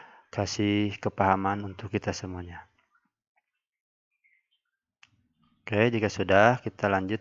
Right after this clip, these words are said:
ke materi. Materi yang akan kita pelajari adalah tentang makna lambang pramuka. Ada yang tahu lambang pramuka itu apa? Tunas kelapa,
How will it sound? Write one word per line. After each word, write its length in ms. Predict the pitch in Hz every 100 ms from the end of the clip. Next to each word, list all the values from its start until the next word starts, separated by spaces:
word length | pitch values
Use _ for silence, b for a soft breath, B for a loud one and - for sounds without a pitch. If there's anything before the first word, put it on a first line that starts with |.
| -
ke 80 |
materi. 640 | 101 98 92 95 98 123 - - _ _ B B B B B B
Materi 320 | 110 110 123 131
yang 80 |
akan 160 | 117 113
kita 160 | 107 110
pelajari 480 | - 101 101 98 120
adalah 400 | 113 98 95 113
tentang 720 | - 101 95 107 113 120 120 117 _ 117
makna 480 | 107 107 117 113 120
lambang 640 | 104 98 98 101 104 101
pramuka. 560 | 104 98 101 - 104 - _ - _ _ _ _ _ _ _ B B B
Ada 160 | 104 101
yang 240 | 101 104
tahu 400 | 101 101 117 139 - _ _ -
lambang 400 | 104 98 98 98
pramuka 400 | 104 98 98 107
itu 160 | 104
apa? 320 | 107 98 135 - _ _ _ _ _ _ _ _ _ _ _ _ _ _ _
Tunas 640 | - 101 113 139 - - - -
kelapa, 560 | 98 90 - 90 -